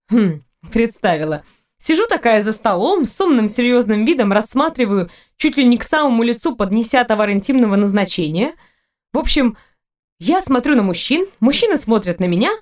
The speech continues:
проходит секунда, другая, и в помещении грянул здоровый мужской хохот. Эх, взрослые же дяди, а словно школьники на уроке биологии на тему про тычинки и пестики.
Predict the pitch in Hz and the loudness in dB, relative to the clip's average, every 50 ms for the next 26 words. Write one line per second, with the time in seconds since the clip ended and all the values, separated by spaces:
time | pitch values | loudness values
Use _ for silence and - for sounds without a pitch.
0 | - _ _ _ _ _ _ 247 247 247 - 247 196 180 175 - - 220 214 - | -12 _ _ _ _ _ _ -4 -2 0 0 0 0 -2 -4 -4 -4 -4 -2 0
1 | 427 494 466 403 349 311 240 190 190 190 185 247 349 415 415 392 - - - 247 | 0 0 0 0 -2 -2 -2 -2 -4 -2 0 0 0 0 -2 -4 -4 -2 -2 -2
2 | - - - 185 180 175 175 - - 403 427 415 381 370 339 247 277 285 277 269 | -2 -2 -2 -2 -2 -2 -2 -2 0 0 0 2 0 0 0 0 0 0 2 2
3 | 262 240 220 214 - - 185 175 185 185 233 269 330 359 349 370 359 330 294 254 | 0 0 -2 -4 -4 -2 -2 0 2 2 2 2 2 0 0 0 0 2 2 0
4 | - - - - - 180 180 180 175 175 - - 202 180 165 - 165 170 - - | 0 -2 -8 -4 0 2 2 2 0 -2 -4 -2 -2 -2 -2 -2 -6 -8 -8 -12
5 | _ _ _ _ _ _ _ _ _ _ _ _ _ _ _ _ _ _ _ 262 | _ _ _ _ _ _ _ _ _ _ _ _ _ _ _ _ _ _ _ -2
6 | 277 285 269 233 214 175 185 196 - 392 440 403 - 330 330 302 233 202 294 254 | 0 2 2 0 0 0 -2 0 0 0 0 0 -2 -2 -2 -2 0 0 -2 0
7 | 214 254 226 190 175 160 180 190 208 208 - - 381 370 349 339 - - - - | 0 0 0 0 0 0 -2 -2 -2 -2 -2 -2 -2 0 0 -2 -2 -4 -4 0
8 | 339 269 208 175 170 - 185 180 185 202 202 202 202 - 208 180 185 214 226 254 | 0 2 2 0 -2 -2 -2 0 0 0 0 -2 -2 -2 -2 0 0 0 0 0
9 | 320 359 269 202 202 185 185 190 185 - 311 302 269 226 90 90 - _ _ _ | 0 -2 -2 -2 -2 0 0 -2 -2 -2 0 0 2 0 0 -2 -6 _ _ _
10 | - 233 233 233 240 - - 285 302 277 - - 247 233 - - 196 170 - - | -4 -4 -2 -2 -4 -2 0 2 2 2 2 0 0 -2 0 -2 -4 -6 -6 -8
11 | - 165 - 160 143 - | -14 -10 -8 -8 -10 -10